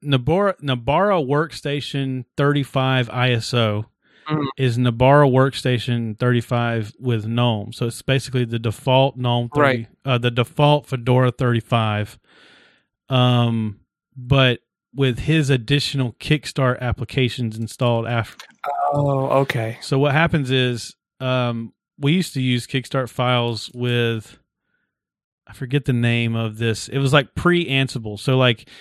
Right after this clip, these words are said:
Speaker 1: if you, if you had, like, a cluster of a bunch of servers, um, and before Ansible existed, you would use this application.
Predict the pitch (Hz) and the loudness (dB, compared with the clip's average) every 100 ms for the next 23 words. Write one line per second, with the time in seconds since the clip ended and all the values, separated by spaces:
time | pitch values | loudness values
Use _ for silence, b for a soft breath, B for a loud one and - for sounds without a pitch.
0 | B B 135 147 143 147 - 139 127 135 | B B -6 -2 -2 -2 -2 -2 0 0
1 | 127 165 165 143 139 123 - - 131 120 | 4 4 4 4 4 2 -2 0 2 2
2 | - 147 139 147 135 127 120 120 127 117 | 2 2 2 2 2 2 2 2 0 -2
3 | - 135 117 110 - - _ b b b | 0 2 2 -2 -6 -14 _ b b b
4 | b _ 131 123 123 117 113 113 - _ | b _ 2 4 4 2 -2 -6 -12 _
5 | 131 123 120 117 120 - 143 143 131 127 | -2 0 0 0 -4 -2 2 4 4 2
6 | 143 - 123 113 107 107 - 117 117 b | 0 0 -2 -2 -6 -8 -6 -8 -8 b
7 | b b b _ 117 131 139 123 131 139 | b b b _ -2 2 4 4 2 2
8 | 143 127 127 131 147 - 131 120 123 123 | 0 -2 0 0 -2 -2 -2 0 -2 -4
9 | 135 | -6